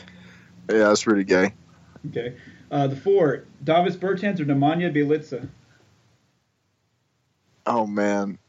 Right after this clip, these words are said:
Speaker 1: Can you, can you tell me a little bit about the other guy's game, or, or is that
Speaker 2: Basically, he's almost like Bertans. He's like a taller, slower Bertans, shoots the three very well, spaces out the floor,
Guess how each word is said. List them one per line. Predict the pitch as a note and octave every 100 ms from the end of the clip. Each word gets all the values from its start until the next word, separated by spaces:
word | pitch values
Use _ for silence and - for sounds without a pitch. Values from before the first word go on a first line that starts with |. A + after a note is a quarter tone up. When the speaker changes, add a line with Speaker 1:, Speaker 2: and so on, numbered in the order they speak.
| _ _ _ _ -
Speaker 1:
Can | A#2+
you, | A2+ G#2+
can | G#2+ A#2+
you |
tell | - B2
me | A#2
a | A2+
little | A#2 A2+
bit | A#2
about | A2+ A2 G#2+
the | A2+
other | A2+
guy's | A2 G#2+ G#2
game, | G#2+ G#2+ A2+
or, | G#2 F#2+ -
or | G2+
is | F#2+ D3
that | F#3
Speaker 2:
Basically, | F3+ F#3 F3
he's | F#3 F3
almost | G3+ G3+
like | E3+ -
Bertans. | C#3+ D3 C3 C3
He's | C#3+
like | D3+
a | D3
taller, | D3 D#3 D#3+
slower | D3 - D3 D#3
Bertans, | E3 E3 F3 E3 -
shoots | D#3+ D3
the | -
three | C#3+ D3+ D3+
very | C#3+ C#3 D#3+
well, | D3 C#3+ C#3+ C#3
spaces | D3 D3 D3
out | C#3+
the | C#3+
floor, | - C3+ C3+ C3+